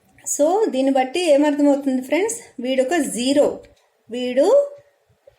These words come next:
కంప్లీట్ జీరో అన్నమాట. జీరో కూడా కాదు, మైనస్లు. వీడి బతుక్కి వీడికి హై ప్రొఫైల్ వాళ్ళతో ఇంత పరిచయాలు ఉంటాయా ఫ్రెండ్స్?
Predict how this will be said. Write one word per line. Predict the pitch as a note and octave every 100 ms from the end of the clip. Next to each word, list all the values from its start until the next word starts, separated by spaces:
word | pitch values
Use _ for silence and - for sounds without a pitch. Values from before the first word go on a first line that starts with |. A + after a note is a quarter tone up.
| _ _ _ -
కంప్లీట్ | B3 C#4+ C#4+ F4 D#4+
జీరో | G3+ G#3 C#4+ D#4
అన్నమాట. | C4 G#3 G3
జీరో | B3+ D#4
కూడా | E4 E4
కాదు, | D4+ A#3+ G3
మైనస్లు. | F#3+ G#3+ C4+ E4 - C4 F3+ - - _ _ _ _ _ _ _ _ _ _ _ _ _ _ _ _ B3
వీడి | B3+ B3+
బతుక్కి | G#3 G#3 G#3+ C#4+ C#4+ G#4
వీడికి | G#4 D#4+ C#4+ F#4+
హై | G4 C4
ప్రొఫైల్ | D4 E4+ - D#4 D4+
వాళ్ళతో | C4+ B3+ B3+ F4 G4+
ఇంత | D#4 D4+
పరిచయాలు | C#4+ A#3+ - F4 D#4+ D4
ఉంటాయా | B3 A3+ A3+
ఫ్రెండ్స్? | A#3+ D#4 F#4+